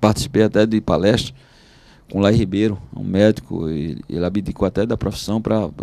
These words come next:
começar a dar palestra da autoestima. E, ele, e um, um dos livros que eu achei muito interessante dele é O Sucesso Não Ocorre Por Acaso. Muito bom. E ele dizia, sempre dizia:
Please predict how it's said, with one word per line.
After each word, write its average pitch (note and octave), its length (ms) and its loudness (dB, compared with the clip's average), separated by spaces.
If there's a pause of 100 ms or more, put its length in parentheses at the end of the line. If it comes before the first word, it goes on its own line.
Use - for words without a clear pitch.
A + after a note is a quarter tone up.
(140)
começar A2 280 -2
a A#2+ 40 -2
dar C3+ 100 -2
palestra A2+ 500 0
da G2+ 80 0
autoestima. A#2 540 -2 (1400)
E, - 80 0
ele, A#2+ 240 4 (180)
e B2 140 4
um, B2+ 120 2
um A#2+ 300 0
dos E3 180 8
livros C3 220 4
que B2 100 0
eu A#2 100 8
achei A2+ 200 4
muito C3 220 -2
interessante A2+ 520 2
dele B2 240 2
é B2 80 6
O A2 140 2
Sucesso A#2 480 0
Não D3 100 -2
Ocorre B2+ 220 6
Por C3+ 140 2
Acaso. - 400 -6 (1700)
Muito D3 320 -6
bom. A2+ 380 -2
E A2+ 80 0
ele A#2 180 0
dizia, A2 360 -4
sempre D3 320 -4
dizia: A#2 280 0